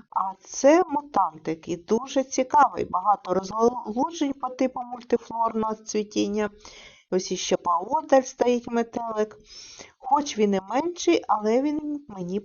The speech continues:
дуже подобається. Квітне довго і як мінімум двічі на рік. Особливо роздивлятися не було чого, і я особливо і не знімала.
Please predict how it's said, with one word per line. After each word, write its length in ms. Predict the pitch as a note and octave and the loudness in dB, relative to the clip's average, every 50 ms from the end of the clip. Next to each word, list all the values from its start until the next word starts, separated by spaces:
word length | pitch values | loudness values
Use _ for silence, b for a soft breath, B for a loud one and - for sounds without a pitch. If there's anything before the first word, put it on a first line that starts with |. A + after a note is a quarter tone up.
| _ - E3+ E3+ | _ -14 -16 -16
дуже 360 | - F3+ F#3 - - F3+ F3 | -14 -14 -12 -4 -2 -2 -2
подобається. 880 | F3 - - F3 F3+ E3+ F#3 F3+ - F3 D#3+ D#3+ D#3 D#3 - - D#3 D#3+ - B B B B B B B B _ | -2 -2 -6 -6 -2 0 -2 -2 -2 -4 -4 -4 -4 -4 -8 -8 -8 -8 -8 B B B B B B B B _
Квітне 560 | - G#3 F3+ G3 F#3+ - - E3+ E3+ E3+ D#3+ | -6 -4 -2 -2 -2 -2 -4 -6 -4 -4 -6
довго 720 | D#3 - G3 A3 C4 D4 C#4+ C#4 - - C#4 C4+ C4+ C4 C4 - _ - | -4 -4 -2 2 2 2 2 0 0 2 4 4 4 4 0 -4 _ -6
і 460 | F#3+ G3+ G3+ G#3+ A#3 B3+ C4+ C4 A#3 | -4 -2 -2 -2 0 -2 -2 0 2
як 280 | G#3 G3 G3 G3 - | 2 0 0 -2 -8
мінімум 420 | G3 F#3+ F#3+ F#3+ G3 G3+ G3 G3 F#3+ F3+ | -10 -10 -8 -8 -8 -8 -8 -16 -18 -16
двічі 460 | E3+ D#3 E3 E3 D#3+ D#3 - - D#3+ D#3+ | -8 -6 -4 -4 -4 -6 -6 -6 -6 -4
на 180 | D#3+ D#3 D#3+ | -4 -6 -6
рік. 260 | D#3 - - - - _ B B B B B B B B B B B B B B B B B | -6 -8 -10 -12 -16 _ B B B B B B B B B B B B B B B B B
Особливо 640 | - C4 - - E4+ E4+ - F4+ G4+ G#4 G4+ F#4+ | -4 -4 0 0 -2 -2 0 4 4 6 8 8
роздивлятися 800 | F#4 F#4 E4+ - E4+ D4+ - D#4 D4+ D#4 D4+ D4+ C#4+ - D4+ C#4+ | 8 6 6 6 2 4 6 6 6 6 6 2 2 4 4 4
не 160 | C4+ C4+ C4+ | 4 4 0
було 460 | B3+ - C4 C4 B3 A#3+ C4 C#4 C4+ | 0 -2 -8 -10 -8 -6 -2 -2 -2
чого, 460 | C4+ - - C4 B3 A#3 A#3+ B3+ C4 C4 | -2 -2 -4 -4 -4 -2 -4 -4 -2 0
і 100 | A#3 G3+ | 2 4
я 160 | A3+ A3+ A#3 | 6 6 6
особливо 680 | A#3 - - A3+ G3+ G3 A3 A3+ A#3 A#3+ A3 A3+ A3+ - - | 4 2 -4 -6 -6 -2 0 2 2 2 2 -2 -6 -6 -4
і 120 | G#3 G#3+ | -4 -2
не 180 | G#3 G#3 G#3 G#3+ | 2 2 2 2
знімала. 600 | G3+ G#3 G#3 G#3 G3+ G#3 G#3+ A3 A3 G#3 F#3+ F3 | 2 0 -2 -2 -2 0 0 0 2 2 0 -4